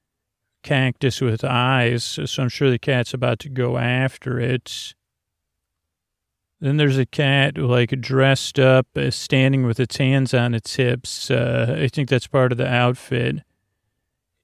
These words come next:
Uh, oh, like, the outfit's put on the front of the cat, so it looks like, uh, I don't know, it has some sort of, it has a,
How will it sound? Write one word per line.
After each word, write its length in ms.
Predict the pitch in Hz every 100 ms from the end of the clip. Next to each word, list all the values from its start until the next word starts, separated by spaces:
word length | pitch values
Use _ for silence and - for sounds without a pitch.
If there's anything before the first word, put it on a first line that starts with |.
| -
Uh, 140 | 131
oh, 280 | 139 131 123
like, 240 | 120 113
the 100 | 143
outfit's 380 | 131 127 143 -
put 160 | - 139
on 160 | 127
the 40 | 113
front 360 | - 143 139
of 60 | 127
the 100 | 117
cat, 480 | 101 131 117 127 139
so 180 | - 127
it 80 |
looks 300 | 135 143 -
like, 280 | 139 127 -
uh, 380 | 131 - 120 120 104 _ _ _ _ _ _ _ _ _ _ _ -
I 40 |
don't 100 | 147
know, 160 | 170 117
it 140 | 123
has 260 | 113 139 143
some 220 | - 131
sort 280 | - 131 123
of, 120 | 127
it 80 | 127
has 240 | 127 110
a, 120 | 123